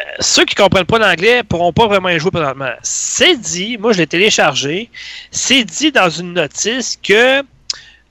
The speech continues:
le multilingue est à venir, vu qu'il est en accès anticipé.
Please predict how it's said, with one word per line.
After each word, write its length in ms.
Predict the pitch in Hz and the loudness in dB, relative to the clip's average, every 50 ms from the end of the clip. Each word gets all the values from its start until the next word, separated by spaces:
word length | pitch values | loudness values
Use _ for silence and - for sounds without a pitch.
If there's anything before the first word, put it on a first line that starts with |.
| _ - | _ -6
le 880 | 135 160 185 202 214 214 220 220 220 220 214 202 190 165 139 151 156 147 - - - - - - - - - - - 50 50 - - - | -2 2 2 4 4 4 4 4 4 4 4 2 2 0 -4 -6 -8 -12 -14 -16 -16 -18 -18 -20 -20 -20 -20 -20 -20 -20 -18 -20 -18 -10
multilingue 840 | 165 214 277 277 220 - - - 233 208 196 196 208 240 285 285 247 170 | -2 -2 0 0 0 -4 0 4 6 6 6 6 6 4 0 -2 -2 -2
est 180 | 180 170 - 202 | -2 0 2 0
à 100 | 185 170 | 0 0
venir, 600 | 143 147 156 180 185 175 151 131 123 123 120 - _ _ _ - | -2 -6 -8 -8 -6 -6 -8 -10 -14 -18 -20 -20 _ _ _ -12
vu 160 | 147 226 302 | -10 -8 -4
qu'il 100 | - 240 | -4 -2
est 80 | - | 0
en 100 | 185 175 | 0 0
accès 200 | 185 175 - - | 0 -2 -4 -6
anticipé. 480 | 208 190 - - - - - 180 156 | -8 -8 -8 -10 -12 -6 -4 -4 -4